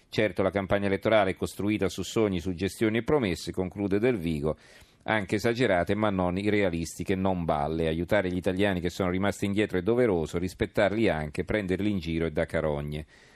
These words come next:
L'Avvenire, "Al sud scatta la corsa al reddito di cittadinanza."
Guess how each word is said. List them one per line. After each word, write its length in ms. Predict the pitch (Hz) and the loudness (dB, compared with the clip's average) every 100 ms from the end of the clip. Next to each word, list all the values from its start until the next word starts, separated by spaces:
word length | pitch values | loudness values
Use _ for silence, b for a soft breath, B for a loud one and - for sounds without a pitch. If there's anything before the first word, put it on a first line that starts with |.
| b b b b 92 | b b b b -2
L'Avvenire, 720 | 95 92 110 127 127 104 95 | 0 2 2 2 2 2 2
"Al 100 | 95 | 0
sud 320 | - 131 113 | 0 0 0
scatta 400 | 104 - 110 - | 0 0 0 2
la 100 | 101 | 0
corsa 380 | 101 110 101 98 | 2 0 0 0
al 60 | 95 | 0
reddito 400 | 98 87 87 87 | 0 -2 -6 -4
di 120 | 90 | -6
cittadinanza." 960 | - 127 123 151 135 95 82 90 82 | -4 -2 0 2 2 0 -2 -2 -2